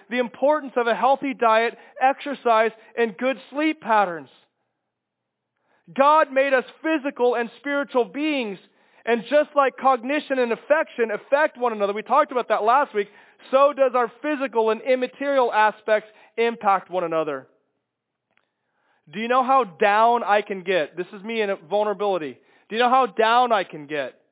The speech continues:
when I don't eat right, when I don't sleep right, and I never exercise? Do you know how cranky I can get? I can feel depressed and cranky.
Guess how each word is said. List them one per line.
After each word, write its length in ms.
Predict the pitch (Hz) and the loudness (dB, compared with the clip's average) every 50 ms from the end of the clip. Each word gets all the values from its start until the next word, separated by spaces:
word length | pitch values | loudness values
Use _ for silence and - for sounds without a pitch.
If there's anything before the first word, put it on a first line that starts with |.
| _ _ _ _ _ _ _ | _ _ _ _ _ _ _
when 160 | - 190 208 | -4 0 0
I 80 | 208 208 | 0 2
don't 320 | 185 214 214 220 214 - | 2 0 0 -2 -2 -6
eat 240 | 247 233 247 233 202 | -8 -8 -8 -6 -2
right, 340 | 208 196 190 180 180 196 185 - _ _ _ _ _ _ _ _ | 0 2 2 2 2 -2 -4 -8 _ _ _ _ _ _ _ _
when 160 | - 175 190 | -4 -2 0
I 60 | 196 | 0
don't 200 | 190 202 202 - - - - | 2 0 0 -2 -6 -12 -8
sleep 340 | 208 220 240 247 233 - 170 | -6 -4 -4 -4 -6 -4 -2
right, 240 | 175 170 170 170 - | 0 0 0 0 -4
and 140 | 175 175 180 | -6 -6 -4
I 80 | 175 | -4
never 300 | 180 185 190 180 185 - | -2 -2 -2 -2 -2 -4
exercise? 640 | 185 185 175 - - 160 - - 160 147 139 127 131 131 _ _ _ _ _ _ _ _ _ _ _ _ _ _ _ _ _ _ _ _ _ _ _ _ _ _ _ _ _ _ _ _ _ _ _ _ _ _ _ _ _ _ - 165 | -4 -6 -6 -8 -12 -16 -10 -6 -4 -4 -4 -4 -8 -14 _ _ _ _ _ _ _ _ _ _ _ _ _ _ _ _ _ _ _ _ _ _ _ _ _ _ _ _ _ _ _ _ _ _ _ _ _ _ _ _ _ _ -18 -10
Do 80 | 175 | -6
you 80 | 214 226 | -4 -2
know 100 | 233 226 | 0 2
how 160 | 208 226 220 | 2 2 2
cranky 640 | 220 - - - - 240 262 285 302 - - 202 190 | 0 -2 -8 -4 -2 0 0 0 -2 -4 -4 -2 -2
I 80 | 170 165 | -2 -2
can 220 | 160 - 156 147 | -4 -8 -12 -10
get? 180 | 143 147 143 151 | -8 -6 -6 -6
I 80 | 165 | -6
can 140 | 165 202 180 | -6 -8 -6
feel 160 | - 226 226 | -4 -4 -4
depressed 400 | 196 208 - - 208 220 240 233 - | -4 -6 -6 -2 0 0 0 0 -4
and 140 | 247 233 - | -12 -16 -6
cranky. 560 | - 254 269 269 277 - - 170 139 123 117 | -2 0 0 0 0 -2 -6 -12 -14 -14 -16